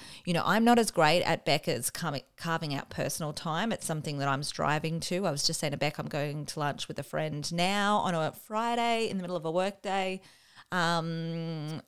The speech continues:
but I'm, you know, I'm working on it and trying to do it because that's something I need to do for myself. However, I do,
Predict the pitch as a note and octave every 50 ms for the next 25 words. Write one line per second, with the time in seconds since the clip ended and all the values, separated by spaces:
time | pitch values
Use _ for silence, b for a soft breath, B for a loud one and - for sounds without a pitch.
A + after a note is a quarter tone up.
0 | - F3 - F#3+ F3+ C3 - - - _ _ - G1+ G1+ G1+ - - D3 F3 E3+
1 | E3 D3+ - - - - G#3 G#3 G3 F#3 - - - E3+ F3+ F3+ E3+ D#3 C3+ D#3
2 | - E3+ E3 D#3 D#3 E3 A3 C4+ - - D#3+ - - D3 C#3 C#3+ D3 D3 - C#3
3 | C#3+ C3+ - D#3+ - E3 C#3 - - - - D#3+ D3+ D3+ - D3+ C#3+ C#3+ D3 C#3+
4 | C#3+ C#3+ - - D#3 D3+ D3 - D3+ D3 C#3 D3+ - - E3+ D3 D#3 D#3+ - b
5 | b b b b b b b - - G#3+ G3+ G#3 G3+ G3+ F#3 F#3+ E3+ E3 D3+ -
6 | - - E3+ E3+ E3 E3+ F3 F3 F3 E3+ - - - - _ _ _ - F3+ E3+
7 | E3+ D#3+ D#3 E3 G#3 B3+ C#4+ C#4